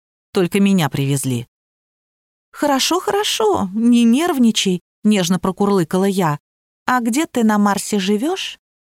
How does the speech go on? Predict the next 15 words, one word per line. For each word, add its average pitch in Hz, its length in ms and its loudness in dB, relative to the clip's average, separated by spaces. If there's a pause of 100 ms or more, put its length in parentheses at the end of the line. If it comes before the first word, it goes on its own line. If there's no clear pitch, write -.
(420)
«В - 100 -20
квартире», 175 720 -2 (440)
после 202 240 -2
небольшого 190 500 0
колебания 185 580 0
ответил 180 380 -2
собеседник. 185 840 -2 (680)
«Здорово. 320 640 -2 (340)
Один 233 400 0 (300)
или 202 200 0
с - 80 -6
соседями?» 294 640 -4 (680)
«Комната 220 540 0
и 117 80 -4
кухня 233 600 -2